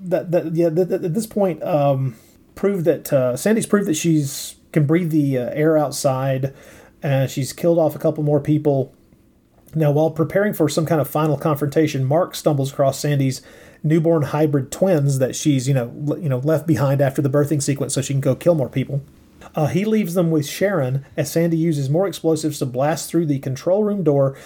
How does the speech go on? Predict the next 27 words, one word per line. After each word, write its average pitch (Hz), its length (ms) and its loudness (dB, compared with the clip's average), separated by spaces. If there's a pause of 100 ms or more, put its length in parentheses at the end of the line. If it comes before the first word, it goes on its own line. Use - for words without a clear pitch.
(180)
and 156 100 0
proceeds 151 360 2
to 156 60 -8
destroy 143 360 0
all 143 140 4
the 131 140 2
equipment 139 340 -2
inside. 123 540 -4 (460)
Uh, 131 200 -2
Sandy 151 380 2
injures 185 460 0
Kate 240 540 -2
with 151 160 2
another 175 380 2
explosive 143 400 -2
charge 139 340 0
and 131 120 -2
then 156 180 2
kills 233 400 -2
her. 123 320 -2 (500)
The 113 200 -2
fight - 500 -2
sequence 302 420 0
between 190 920 -2
Sandy 165 480 2
and 139 120 -2
Kate, 151 420 -2